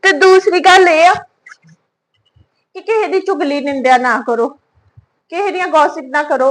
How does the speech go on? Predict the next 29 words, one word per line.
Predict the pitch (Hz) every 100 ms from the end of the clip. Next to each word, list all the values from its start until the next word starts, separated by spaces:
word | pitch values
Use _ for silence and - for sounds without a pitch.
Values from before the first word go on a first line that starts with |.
| -
ਆਪਣੇ | 320 320 320 311
ਨਾਲ | 311
ਮਤਲਬ | 294 285 247 294
ਰੱਖੋ, | 370 370
ਆਪਣੀ | 302 302 311
ਜ਼ਿੰਦਗੀ | 285 254 233 247
ਦੇ | 262
ਨਾਲ | 254 247 240
ਮਤਲਬ | 240 240 233 247
ਰੱਖੋ। | 339 349 269 269 _ _ _ 269
ਜਦੋਂ | 349 381
ਤੁਸੀਂ | 392 403 415 370 233
ਦਿਲ | 254 302 294
ਦੇ | 320
ਸਾਫ਼ | 403 330 285 294
ਹੋਵੋਗੇ, | 370 339 285 294
ਤੁਹਾਡੇ | 359 381
ਦਿਮਾਗ | 311 302 277 262 339
'ਚ | 311
ਗੰਦਗੀ | 285 277 254 277
ਨਾ | 294
ਹੋਊਗੀ, | 339 311 415
ਫੇਸ | 427 349 320 370
ਆਟੋਮੈਟਿਕਲੀ | 285 302 302 277 294 320 370 381
ਸੋਹਣਾ | - 262 254 339
ਲੱਗਣ | 302 214 220
ਲੱਗ | 226 214
ਜਾਣਾ | 226 214
ਵਾ, | 214